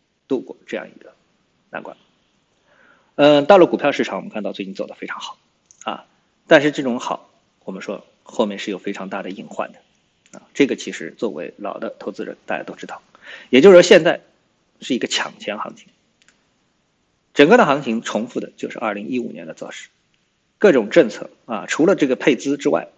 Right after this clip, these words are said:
啊，各种政策其实和二零一五年没有什么太大的区别了。比如说定增、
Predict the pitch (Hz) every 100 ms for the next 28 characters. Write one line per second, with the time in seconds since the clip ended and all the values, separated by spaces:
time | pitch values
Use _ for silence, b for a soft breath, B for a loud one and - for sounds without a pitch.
0 | _ 113 - - 160 110 107 101 - -
1 | 117 110 - 110 120 107 117 120 90 -
2 | 67 _ _ _ - 127 127 - - -
3 | 92 - 90 - - 117 - - _ _
4 | _ _ 98 98 113 - - _ _ _
5 | _ _ _ _ _ - 98 -